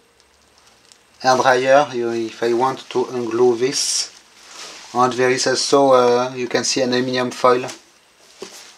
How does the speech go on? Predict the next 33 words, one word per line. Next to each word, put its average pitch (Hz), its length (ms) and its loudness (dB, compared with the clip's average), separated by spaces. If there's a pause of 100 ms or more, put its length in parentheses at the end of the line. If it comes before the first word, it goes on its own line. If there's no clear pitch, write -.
(640)
uh, 107 480 -6
bound 120 400 2
all 131 200 -4
around, 123 420 2
but 113 120 0
this 120 380 -2
I 113 80 -2
can 113 180 -4
redo 110 400 2
this 113 320 0 (100)
easily. 110 360 0
If 107 340 -10
I, 101 180 -8
uh, 101 120 -16 (540)
replace 113 420 0
this, 120 260 -2
I 110 80 -4
can 107 160 -6
redo 104 300 -4
one 98 400 -8 (120)
quite 110 280 -6
easily, 101 340 -4
so 101 160 -10
it 98 180 -14
is 104 120 -6
not 120 300 -8
an 117 180 -8
issue. 113 380 -4 (2250)
So 110 280 -4
it 110 260 -8
will 98 120 -10 (100)
probably 120 600 0
be 107 180 -4